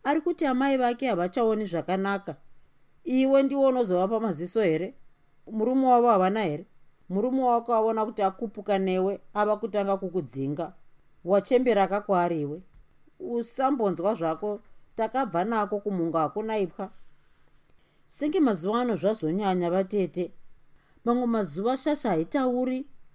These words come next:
mari inongoverengwa muchinyararire. Kana sadza rava kungonzi nyobvu nyobvu, atoguta. Pane kwaari kubva feedwaka, kwaari kunyatsofurayirwa.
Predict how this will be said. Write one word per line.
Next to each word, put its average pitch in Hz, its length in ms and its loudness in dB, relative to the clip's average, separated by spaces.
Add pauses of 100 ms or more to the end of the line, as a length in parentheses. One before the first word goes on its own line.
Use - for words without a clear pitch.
(240)
mari 226 380 0
inongoverengwa 220 1000 2
muchinyararire. 214 880 -2 (460)
Kana 226 260 0
sadza 190 340 0
rava 220 200 2
kungonzi 226 500 0
nyobvu 190 340 0
nyobvu, 185 420 -2 (100)
atoguta. 170 720 -4 (800)
Pane 240 440 0
kwaari 208 500 0
kubva 175 640 -4
feedwaka, 165 640 -2 (360)
kwaari 196 300 0
kunyatsofurayirwa. 175 1200 -2